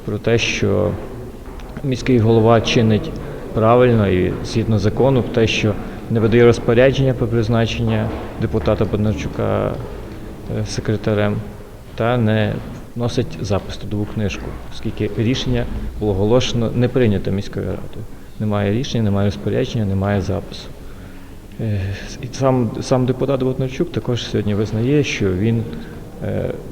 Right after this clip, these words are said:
всу-, всупереч закону він не може поєднувати посаду депу-, секретаря і голови фонду комунального майна.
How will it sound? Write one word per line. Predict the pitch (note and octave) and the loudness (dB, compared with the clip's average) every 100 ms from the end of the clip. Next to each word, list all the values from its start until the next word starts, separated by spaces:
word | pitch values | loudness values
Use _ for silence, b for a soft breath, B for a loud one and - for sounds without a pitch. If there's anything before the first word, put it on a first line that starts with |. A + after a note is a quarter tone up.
| - - - - - | -14 -14 -14 -16 -16
всу-, | - D3 | -4 -4
всупереч | - - B2+ B2 A2+ A2 - | -2 -2 0 4 4 2 -2
закону | G#2+ A2+ - D3 B2+ | -2 -2 2 2 4
він | G#2+ | 4
не | G2+ | 4
може | A#2+ C3+ C3 | 4 4 2
поєднувати | C3 B2 A#2 A2+ A2+ G#2+ - - | 4 4 4 0 0 -6 -6 -12
посаду | - A2 | -6 -4
депу-, | G#2+ G#2+ A2 | -2 -2 -4
секретаря | G#2+ - A2 A2 G#2+ G#2+ G#2+ | -4 -2 -2 2 4 4 4
і | G#2 G#2 G2+ G#2+ | 2 2 0 -2
голови | A2 G#2+ A2 | 2 4 4
фонду | - A2+ G#2 | 2 2 2
комунального | G2+ G#2 G#2+ G#2+ G#2 G2+ | 0 0 0 0 0 0
майна. | G#2 G2+ | -2 -2